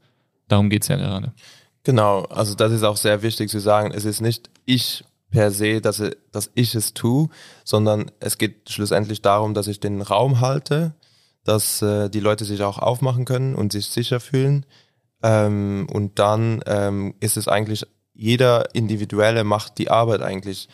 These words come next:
Speaker 2: Das ist sehr wichtig, weil, ähm, Heilung für mich kommt immer nur von intrinsisch. Also das heißt, wie viel die Leute sich aufmachen können, wollen, ähm,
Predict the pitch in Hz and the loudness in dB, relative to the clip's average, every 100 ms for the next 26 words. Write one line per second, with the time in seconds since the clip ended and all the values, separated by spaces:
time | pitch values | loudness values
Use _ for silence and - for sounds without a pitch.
0 | - _ _ - 110 110 110 110 110 120 | -20 _ _ 0 2 4 4 2 0 -2
1 | 117 - 107 104 104 - 104 104 95 92 | -6 0 2 2 0 -2 -2 -2 -4 -8
2 | - 104 110 110 107 101 107 107 104 117 | -2 0 0 -2 -2 -2 -4 -4 -2 2
3 | 127 123 110 107 110 107 - 98 - 113 | 2 2 2 2 0 0 -2 -6 0 2
4 | 113 - 120 127 147 156 - - - 101 | 2 0 0 0 0 -2 -4 -8 -4 -2
5 | 98 101 98 95 104 101 - 101 107 107 | -2 -2 -2 -2 0 -2 -6 -6 -6 -4
6 | 117 117 110 104 107 107 101 - - 120 | -2 0 0 2 2 0 -4 0 0 0
7 | 127 117 123 117 _ _ _ - 143 156 | -2 -4 -4 -6 _ _ _ 2 4 4
8 | 151 - - - _ _ 101 113 127 131 | 2 -6 -20 -20 _ _ 0 4 4 2
9 | 127 - - 104 104 101 101 101 | 0 -4 -4 -2 0 -2 -4 -6